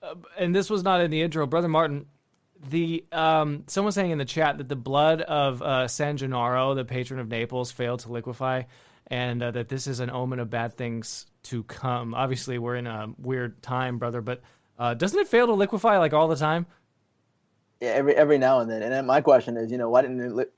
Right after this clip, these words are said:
Speaker 2: it liquefy before twenty twenty? And look what happened in twenty twenty. You know, it's like, this is when every, you know, when, uh, yeah, things are happening. So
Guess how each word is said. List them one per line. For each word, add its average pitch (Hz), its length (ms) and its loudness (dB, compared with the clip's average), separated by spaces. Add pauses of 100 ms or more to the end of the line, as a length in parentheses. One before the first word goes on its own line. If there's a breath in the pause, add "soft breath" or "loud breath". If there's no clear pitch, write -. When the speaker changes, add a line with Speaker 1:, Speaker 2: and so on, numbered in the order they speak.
Speaker 2:
it 143 120 4
liquefy 123 560 6 (320)
before 131 480 2
twenty 123 280 -2
twenty? 101 420 -2 (340)
And 113 200 4
look 127 100 6
what 123 100 8
happened 120 180 6
in 110 80 -4
twenty 117 180 -2
twenty. 101 360 -4 (540)
You 113 100 -6
know, 107 300 -4
it's 101 140 -14
like, 107 240 2
this 123 160 0
is 120 80 4
when 117 140 6
every, 113 220 4 (100)
you 92 60 -4
know, 95 220 -2 (160)
when, 107 340 2 (240)
uh, 101 460 8 (120)
yeah, 104 240 8 (520)
things 120 140 6
are 117 80 8
happening. 113 420 6
So 117 280 0